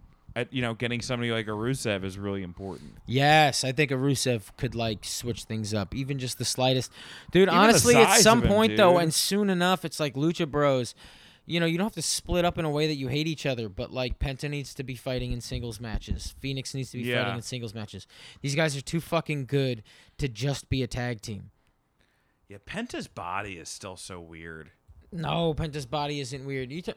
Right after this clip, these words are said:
Speaker 2: I mean, maybe Phoenix a little 'cause he's, like, thin, but there's some skin hanging. But Pe-, Penta wears fucking, like, guard shit. He wears, like, a Halloween costume. You don't, you can't see his
Speaker 1: Well,
Speaker 2: body.
Speaker 1: just as Kenny Omega and Pac unhappy with match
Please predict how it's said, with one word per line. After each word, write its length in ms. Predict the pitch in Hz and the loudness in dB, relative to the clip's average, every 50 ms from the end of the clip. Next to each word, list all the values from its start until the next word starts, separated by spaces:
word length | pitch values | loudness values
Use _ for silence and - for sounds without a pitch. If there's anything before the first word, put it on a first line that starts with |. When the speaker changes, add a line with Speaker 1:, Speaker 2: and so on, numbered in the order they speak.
| _ - | _ -10
Speaker 2:
I 60 | - | -6
mean, 200 | 180 185 165 156 | -6 -4 -4 -4
maybe 300 | 151 170 202 233 220 190 | -2 -4 -4 -4 -4 -8
Phoenix 640 | 147 - - - 165 190 226 233 196 147 135 - - | -10 -10 -10 -8 -6 -6 -4 -4 -4 -4 -4 -4 -4
a 60 | 143 | -4
little 300 | 135 135 135 131 135 143 | -4 -4 -2 -2 -4 -4
'cause 200 | 139 - 151 131 131 | -4 -6 -8 -6 -6
he's, 160 | 139 131 120 | -8 -8 -6
like, 260 | 127 127 123 107 - - _ | -6 -8 -8 -8 -12 -14 _
thin, 360 | - 143 139 139 143 147 139 | -4 -2 -2 -2 -2 -4 -4
but 200 | 127 127 107 - | -4 -6 -6 -4
there's 200 | - 123 117 110 | -6 -6 -6 -6
some 280 | - - 120 117 107 101 _ _ - - _ _ _ | -8 -8 -8 -10 -12 -12 _ _ -20 -20 _ _ _
skin 420 | - - - - - 139 156 180 | -12 -12 -10 -8 -4 -4 -2 0
hanging. 500 | 180 147 127 120 117 113 107 104 107 117 | 0 0 0 0 -2 -4 -4 -6 -6 -6
But 240 | 110 113 110 101 87 _ _ - - - _ _ _ _ _ - | -6 -6 -6 -8 -8 _ _ -20 -20 -20 _ _ _ _ _ -2
Pe-, 120 | 160 175 | -2 -2
Penta 340 | - - - 240 240 247 233 | -2 -2 -4 -4 -4 -4 -4
wears 320 | 233 240 240 240 226 - | -2 -2 -2 -2 -4 -8
fucking, 720 | - - - 233 - 233 214 202 202 190 156 139 143 - - _ _ _ _ - | -8 -8 -8 -8 -6 -6 -6 -4 -6 -6 -6 -8 -12 -14 -16 _ _ _ _ -12
like, 160 | - 151 151 135 135 135 131 131 147 143 131 | -8 -8 -8 -8 -10 -12 -14 -14 -14 -8 -2
guard 440 | 127 160 160 185 220 233 220 214 - | 2 4 4 6 6 4 2 2 -2
shit. 200 | - - 151 135 | -4 -4 -4 -2
He 40 | 139 | -2
wears, 140 | 160 185 175 | -4 -4 -4
like, 100 | 180 160 | -2 -4
a 60 | 151 | -2
Halloween 400 | 131 175 175 180 175 185 190 190 | -2 0 -2 0 -2 -2 -6 -6
costume. 500 | - - 131 113 107 - - 113 107 110 | -4 -4 -4 -4 -4 -8 -10 -12 -10 -8
You 80 | 120 143 | -8 -8
don't, 160 | 160 - - | -8 -8 -10
you 100 | 147 151 | -12 -8
can't 180 | - 170 160 | -8 -8 -8
see 180 | 151 - 175 175 | -8 -8 -6 -6
his 120 | 165 123 | -6 -6
Speaker 1:
Well, 180 | 104 110 101 98 | -6 -6 -8 -8
Speaker 2:
body. 100 | 92 110 | -8 -10
Speaker 1:
just 240 | 120 117 - - - | -14 -16 -18 -18 -20
as 160 | 113 101 - | -20 -20 -20
Kenny 260 | _ - 123 120 120 | _ -16 -14 -14 -12
Omega 400 | 113 107 104 107 107 107 104 78 | -12 -12 -12 -12 -12 -12 -12 -12
and 220 | 107 120 131 127 _ | -12 -14 -14 -14 _
Pac 280 | - 117 107 104 104 - | -10 -8 -8 -8 -8 -10
unhappy 440 | 98 98 95 98 98 95 98 - | -12 -12 -10 -10 -12 -12 -12 -12
with 200 | 101 92 90 - | -14 -14 -14 -12
match 340 | 92 87 87 87 90 - - | -12 -12 -12 -12 -12 -16 -20